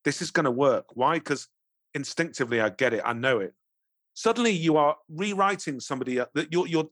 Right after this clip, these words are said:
uh, you're, uh, departing from any template of advertising in F M C G or C P G that says,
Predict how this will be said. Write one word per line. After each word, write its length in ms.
uh, 80
you're, 240
uh, 40
departing 460
from 180
any 180
template 580
of 180
advertising 640
in 80
F 140
M 100
C 160
G 240
or 260
C 180
P 160
G 160
that 140
says, 240